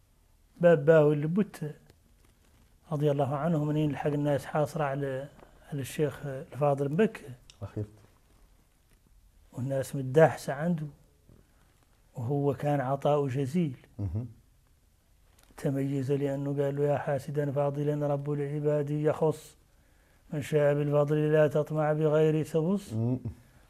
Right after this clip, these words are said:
Speaker 1: ما خص فاضلنا رب العباد به لو طرت من حسد نحو السماء". دوكا مص.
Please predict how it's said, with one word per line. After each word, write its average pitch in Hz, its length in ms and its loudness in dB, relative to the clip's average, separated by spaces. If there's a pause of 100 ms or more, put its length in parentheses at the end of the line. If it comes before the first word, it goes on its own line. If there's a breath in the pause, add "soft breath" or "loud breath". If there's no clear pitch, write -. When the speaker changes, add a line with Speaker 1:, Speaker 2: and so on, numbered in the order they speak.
Speaker 1:
ما 135 100 2
خص 151 300 0
فاضلنا 147 640 4
رب 147 220 2
العباد 151 500 2
به 156 400 0
لو 151 120 2
طرت 151 280 -6
من 156 180 -4
حسد 147 360 -6
نحو 156 340 -2
السماء". 156 480 -8 (520 soft breath)
دوكا 143 280 -4
مص. 139 360 -8